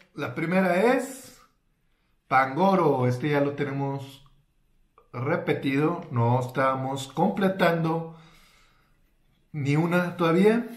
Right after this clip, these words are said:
Lapras, repetido. Tínamo, repetido. No nos está saliendo ni una para completar la colección.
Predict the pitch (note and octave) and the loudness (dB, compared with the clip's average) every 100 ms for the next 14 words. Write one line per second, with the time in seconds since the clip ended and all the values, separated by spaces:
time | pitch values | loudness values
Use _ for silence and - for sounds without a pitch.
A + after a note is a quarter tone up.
0 | - - B2+ B2 C#3 - F3 F#3 F#3+ - | -20 -12 0 2 4 2 0 0 0 -8
1 | - - _ _ C3 B2 D#3+ F#3+ - E3 | -18 -20 _ _ -10 -4 -2 0 -2 -4
2 | - C#3 C3+ D3 F#3+ - - _ _ _ | 0 0 0 -2 -2 -6 -18 _ _ _
3 | _ _ _ _ _ _ _ _ _ _ | _ _ _ _ _ _ _ _ _ _
4 | _ _ _ _ _ _ _ _ _ _ | _ _ _ _ _ _ _ _ _ _
5 | _ _ _ _ _ _ _ _ _ D3+ | _ _ _ _ _ _ _ _ _ 2
6 | E3+ F3 F#3 F3+ F3 F3+ F#3 - - - | 4 4 4 4 2 0 -2 -6 -14 -20
7 | _ _ _ _ _ _ _ _ _ _ | _ _ _ _ _ _ _ _ _ _
8 | B2 C#3 F#3 - - D#3 D3 F3+ F#3 C#3+ | -6 -2 0 0 0 2 2 2 0 -2
9 | C#3 D#3 D#3+ - E3 F3 D#3+ E3 D#3+ D3+ | -2 -2 -4 -4 -2 0 0 0 0 2
10 | F3 G3 - F3 F#3+ F#3+ - D#3+ - C#3+ | 4 2 2 2 4 2 -2 -6 -4 -4
11 | B2 D3+ D#3+ - - - C3 B2 E3 F#3+ | -2 0 0 0 -10 -10 -6 -2 2 2
12 | - - E3 F#3+ - | 2 -2 0 0 -4